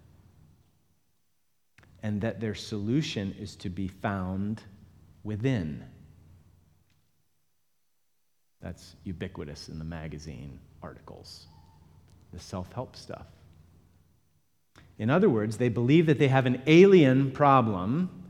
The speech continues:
that is to be resolved with an inner solution. What the gospel says, however, is that we have an inner problem that demands an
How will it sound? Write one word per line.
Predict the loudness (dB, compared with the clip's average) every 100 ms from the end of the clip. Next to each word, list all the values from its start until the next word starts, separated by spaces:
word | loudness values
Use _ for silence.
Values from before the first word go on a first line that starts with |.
| -20 -20 -4
that | 2
is | 4 4
to | 0
be | 2 2
resolved | 2 2 2 2 0
with | -2
an | -2 -4 0
inner | 4 4 4 0 -2 -8
solution. | -10 -2 2 2 0 -10 -12 -16 -20 -20 _ _ _ _ _ _ _ _ _ _ _ _ _ -10
What | -8
the | -6
gospel | 0 0 0 -8
says, | -8 -8 -8
however, | -8 -10 -10 -10 -12
is | -12 -10
that | -10 -10
we | -10
have | -6 -6 -8 -12
an | -12 -12 -12
inner | -8 -4 -4 -6 -10 -20 -16
problem | -10 -10 -10 -12 -10 -12 -14 -20 _ _ -14
that | -8
demands | -6 -4 -4 -6 -8 -8
an | -8